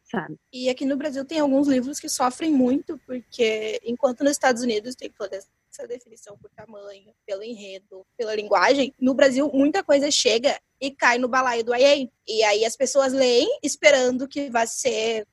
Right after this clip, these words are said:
Speaker 2: com ba-, ah, próximo de coisas que elas já leram, é diferente.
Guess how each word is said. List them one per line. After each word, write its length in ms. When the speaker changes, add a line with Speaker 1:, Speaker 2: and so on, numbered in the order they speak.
Speaker 2:
com 200
ba-, 340
ah, 260
próximo 520
de 140
coisas 260
que 80
elas 220
já 100
leram, 320
é 140
diferente. 720